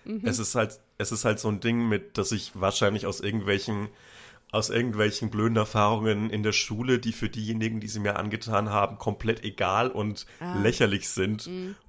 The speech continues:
Speaker 2: und für mich halt so prägend und viel größer, als sie wahrscheinlich waren.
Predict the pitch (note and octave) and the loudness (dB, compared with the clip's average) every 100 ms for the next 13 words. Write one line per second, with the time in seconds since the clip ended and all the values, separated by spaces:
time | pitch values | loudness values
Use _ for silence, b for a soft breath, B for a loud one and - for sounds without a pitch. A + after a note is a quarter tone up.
0 | - G2+ F#2+ A2 G#2 G#2+ A2+ G#2 G2 - | -2 0 0 0 2 0 4 4 4 -2
1 | G2 - G#2+ G2 G2+ A#2+ A#2+ - F#2+ - | -4 -4 -4 4 8 8 6 0 -6 -2
2 | A2 F#2+ F#2 A2 A2+ G#2+ G2 G2 G2 F#2 | 0 2 2 2 6 6 6 2 2 0
3 | F#2+ F2 E2+ F2+ G2+ | 0 -2 0 2 2